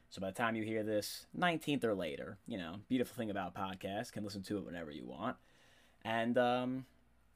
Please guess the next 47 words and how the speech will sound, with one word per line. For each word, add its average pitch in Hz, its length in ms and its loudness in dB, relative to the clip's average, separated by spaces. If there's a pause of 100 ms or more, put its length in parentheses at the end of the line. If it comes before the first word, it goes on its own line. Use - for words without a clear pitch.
(400)
that's 120 180 2
kinda 156 200 4
what 131 120 4
we 123 80 2
got 123 420 4
going 127 300 4
on 123 300 2
today. 113 520 2
So 95 440 4 (460)
if 117 140 2
you've 123 200 8
missed 139 680 4
previous 143 680 2
podcasts, 104 840 -2
we've 107 180 -2
already 127 260 4
done 123 220 4
the 113 120 0
entire 117 460 0
N 117 160 0
F 113 120 0
C, 117 420 0 (420)
and 98 80 -6
I 95 40 -2
just 110 220 -2
started 113 320 4
the 107 140 0
A 107 160 2
F 104 100 0
C 110 180 -2
last 104 440 0
week 107 120 0
with 98 120 -6
the - 100 -6
A 98 160 -2
F 95 80 -4
C 98 240 -2
West. 101 560 -2 (320)
Like 101 140 -4
I 98 60 -2
said, 104 340 2
today's 98 320 -2
the 82 100 -4
A 98 120 0
F 95 100 -2
C 98 180 -2
North. 117 440 6